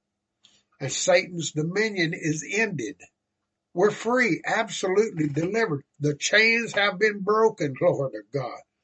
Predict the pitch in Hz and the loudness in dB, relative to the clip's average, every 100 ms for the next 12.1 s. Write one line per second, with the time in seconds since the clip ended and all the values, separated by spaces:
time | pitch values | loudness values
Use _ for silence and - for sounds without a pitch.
0 | _ _ _ _ - 139 180 156 147 170 | _ _ _ _ -6 2 4 2 2 4
1 | 175 160 208 208 151 - 202 214 220 - | 4 2 2 2 0 0 2 2 -2 -6
2 | _ _ _ - 226 196 113 - - - | _ _ _ -2 2 2 2 -4 -14 -18
3 | _ _ _ _ _ _ - 156 - 151 | _ _ _ _ _ _ -2 0 0 -2
4 | 156 143 123 127 - 143 220 180 - _ | 0 0 -2 -6 -6 -2 0 0 -6 _
5 | _ _ _ _ _ _ - 123 143 175 | _ _ _ _ _ _ -16 -6 0 2
6 | 175 170 196 185 156 170 160 156 139 180 | 2 0 0 -2 0 2 2 2 2 2
7 | 196 151 131 - 190 170 147 135 139 135 | 2 -2 -4 0 -2 -2 -8 -4 -4 -2
8 | 208 226 - 117 - _ _ _ _ _ | -4 -4 -6 -8 -12 _ _ _ _ _
9 | _ _ _ _ _ - 147 175 170 156 | _ _ _ _ _ -4 2 4 4 4
10 | 170 156 143 139 - 185 - 143 147 143 | 4 4 0 -2 0 0 0 -4 0 -2
11 | 127 233 - 147 127 113 117 107 - 127 | 0 -4 -2 -4 -4 -6 -8 -10 -10 -10
12 | 95 | -10